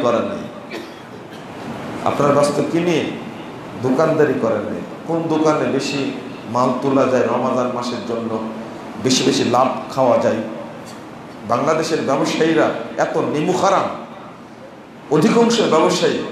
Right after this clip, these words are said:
এত দুষ্ট এরা, এত খারাপ প্রকৃতির। রমাদান মাস আসলে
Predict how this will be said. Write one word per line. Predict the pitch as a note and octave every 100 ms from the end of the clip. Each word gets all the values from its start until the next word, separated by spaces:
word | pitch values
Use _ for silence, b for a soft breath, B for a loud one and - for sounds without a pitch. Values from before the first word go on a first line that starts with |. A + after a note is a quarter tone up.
| - - - - - - -
এত | D#3+ -
দুষ্ট | F3 - A#3+ - -
এরা, | B3+ F#3+ D#3+ A2+ - -
এত | E3+ G#3+ - -
খারাপ | D3+ B3 -
প্রকৃতির। | A#3+ A#3 - D#3+ A2+ - - - -
রমাদান | - C#3+ G3 G#3+ C4
মাস | B3 A3 -
আসলে | F3 F#3+ - G#3+ D#3+